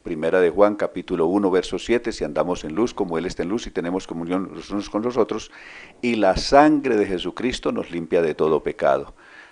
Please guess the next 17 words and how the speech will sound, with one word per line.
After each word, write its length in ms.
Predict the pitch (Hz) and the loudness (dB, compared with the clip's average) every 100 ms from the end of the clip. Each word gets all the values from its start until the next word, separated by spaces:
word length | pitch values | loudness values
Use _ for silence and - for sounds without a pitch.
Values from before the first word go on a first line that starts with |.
| _ | _
Apocalipsis, 760 | 110 110 107 98 95 95 107 - | 2 2 0 0 0 -2 -6 0
capítulo 560 | 90 - 87 98 87 | 0 0 -4 2 4
uno, 260 | 90 101 98 | 4 4 4
verso, 540 | 95 92 - 85 - - | 2 2 0 0 -2 -8
verso 380 | - 85 - 85 | -4 -4 -2 -4
seis, 1000 | - - - - 139 120 78 - - - _ _ _ - | -6 -14 -14 0 2 2 -2 -14 -20 -20 _ _ _ -20
dice 640 | - 107 107 117 107 - - _ - - - - | -6 -4 -2 0 -2 -4 -16 _ -20 -20 -20 -6
de 180 | 104 95 | 0 0
Jesucristo, 560 | 92 90 - 107 - | 0 -4 -4 -2 0
el 80 | 101 | 0
testigo 400 | 95 - 95 98 | -2 -2 0 2
fiel, 200 | 107 120 | 4 4
el 120 | 107 | 2
primogénito 540 | 95 85 85 87 92 95 | 0 -4 -2 -4 0 0
de 40 | |
los 100 | 80 | 2
muertos, 600 | 92 123 113 98 - | 2 2 2 0 -2